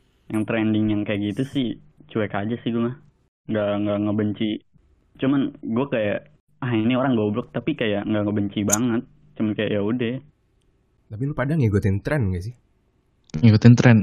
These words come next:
Speaker 2: Hmm.
Speaker 3: Wah,
Speaker 2: Di
Speaker 3: lumayan
Speaker 2: bidang,
Speaker 3: sih.
Speaker 2: di bidang apapun deh.
Speaker 1: Kalau musik,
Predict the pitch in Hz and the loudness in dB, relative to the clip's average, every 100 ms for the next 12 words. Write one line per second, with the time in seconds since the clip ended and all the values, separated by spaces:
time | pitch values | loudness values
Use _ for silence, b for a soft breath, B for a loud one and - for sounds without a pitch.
0 | - - 98 95 107 101 98 95 98 98 | 2 -8 -4 2 6 8 6 6 6 8
1 | 110 104 107 101 107 98 92 92 104 123 | 8 8 6 4 2 0 -2 -4 -4 -4
2 | 95 87 - _ _ _ - 117 110 110 | -6 -8 -16 _ _ _ -10 -4 -2 -2
3 | 107 107 107 - 131 | -2 -2 -4 -6 -8